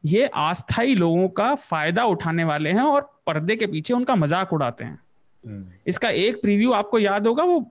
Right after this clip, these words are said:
Speaker 1: दिल्ली के थे, मनोज, जब उन्होंने किया था डिमोनेटाइजेशन के बाद, पीछे से बोल रहे थे कि लोग बेवकूफ हैं देशभक्ति के नाम
Speaker 2: मनोज
Speaker 1: पे।
Speaker 2: तिवारी, वो देशभक्ति
Speaker 1: मनोज
Speaker 2: के
Speaker 1: तिवारी,
Speaker 2: नाम
Speaker 1: मैं उनका
Speaker 2: पे
Speaker 1: लास्ट
Speaker 2: गाता
Speaker 1: नेम भूल गया था,
Speaker 2: हम्म।
Speaker 1: जो भोजपुरी सिंगर हैं।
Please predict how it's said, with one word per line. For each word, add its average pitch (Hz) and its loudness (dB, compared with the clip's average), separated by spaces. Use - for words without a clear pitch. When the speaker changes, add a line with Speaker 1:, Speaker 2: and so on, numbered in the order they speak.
Speaker 1:
दिल्ली 170 -2
के 226 -2
थे, 220 -10
मनोज, 180 2
जब 180 0
उन्होंने 190 4
किया 175 2
था 202 2
डिमोनेटाइजेशन 175 0
के 180 0
बाद, 180 0
पीछे 175 0
से 185 2
बोल 165 2
रहे 180 2
थे 180 0
कि 185 2
लोग 170 2
बेवकूफ 160 0
हैं 170 2
देशभक्ति 151 -2
के 160 -2
नाम 143 2
Speaker 2:
मनोज 143 2
Speaker 1:
पे। - -4
Speaker 2:
तिवारी, 127 0
वो 127 0
देशभक्ति 139 2
Speaker 1:
मनोज 220 2
Speaker 2:
के - -10
Speaker 1:
तिवारी, 170 0
Speaker 2:
नाम 123 -2
Speaker 1:
मैं 175 0
उनका 180 0
Speaker 2:
पे 165 2
Speaker 1:
लास्ट 156 -4
Speaker 2:
गाता 160 -2
Speaker 1:
नेम 156 -2
भूल 135 -4
गया 120 -6
था, - -16
Speaker 2:
हम्म। - -14
Speaker 1:
जो 151 0
भोजपुरी 151 0
सिंगर 143 -2
हैं। 117 -10